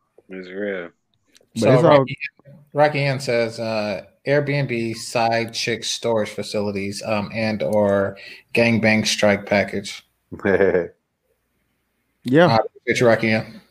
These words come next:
Speaker 4: Yeah.
Speaker 2: Yeah, they, they doing like, uh, yeah, they doing like pornos and like Air-, OnlyFans videos and Airbnbs. Like Airbnb hosts is getting mad, you know what I mean? 'Cause they, 'cause, you know, they find out they doing, you know, doing these porn movies and their Airbnbs and shit.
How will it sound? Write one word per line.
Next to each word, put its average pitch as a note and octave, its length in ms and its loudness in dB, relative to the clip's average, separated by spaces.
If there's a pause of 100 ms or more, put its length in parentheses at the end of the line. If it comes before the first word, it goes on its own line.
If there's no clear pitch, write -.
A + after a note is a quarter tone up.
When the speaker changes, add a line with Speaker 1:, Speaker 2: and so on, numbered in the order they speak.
(2000)
Speaker 4:
Yeah. G#2+ 320 -2
Speaker 2:
Yeah, B2+ 200 0
they, F3 80 -2
they G#3 180 0
doing E3+ 240 2
like, B2 180 -2
uh, E3+ 180 -2 (120)
yeah, C3+ 240 -2
they E3+ 140 0
doing G#3 200 2
like B2 140 -4
pornos F3+ 920 0
and B2 120 -2
like A#2+ 140 -6
Air-, D3 180 0
OnlyFans E3 680 0
videos F3 500 2
and E3+ 100 -2
Airbnbs. E3+ 800 0
Like B2 220 -2
Airbnb D#3 460 4
hosts D#3 240 2
is C3+ 80 -2
getting C3+ 220 4
mad, D#3 480 4
you D3 60 4
know C#3+ 80 4
what D3 60 4
I - 20 4
mean? D3 180 4
'Cause C3+ 120 -2
they, C3 200 0 (600)
'cause, C3 120 0
you D3+ 80 6
know, D3+ 80 8
they C#3+ 120 6
find D3+ 260 4
out C#3+ 100 4
they C#3+ 120 4
doing, C3+ 400 0
you D3 40 4
know, B2+ 120 2
doing B2 320 -4
these B2 80 -2
porn C#3+ 340 4
movies C3 340 2
and B2+ 80 -2
their B2 280 -2
Airbnbs C3 560 0
and B2 100 -6
shit. B2 300 -6